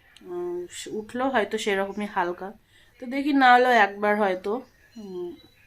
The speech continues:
ভেবেছিলাম দুবার তিনবারে হয়তো কাচবো, অতগুলো তো একবারে যাবে না।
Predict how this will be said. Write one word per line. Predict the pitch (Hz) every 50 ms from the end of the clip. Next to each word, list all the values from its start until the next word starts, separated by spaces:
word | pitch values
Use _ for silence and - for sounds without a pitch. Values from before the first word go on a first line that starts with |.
| _ _ _ _ _ _ _ _ _ _ - _ _ _ _ 233
ভেবেছিলাম | 214 208 208 202 202 214 233 247 254 240
দুবার | 226 220 202 208 214 214 214
তিনবারে | 214 202 208 208 202 202 208 220
হয়তো | 220 208 196 196 220
কাচবো, | 214 - 202 185 180 - 196 208 262 311 - _ _ _ - _ _ _
অতগুলো | 233 214 214 220 208 208 208 202 202
তো | - 208
একবারে | 190 190 190 202 214 208 214 208
যাবে | 208 208 185 - 208 226
না। | 233 214 170 -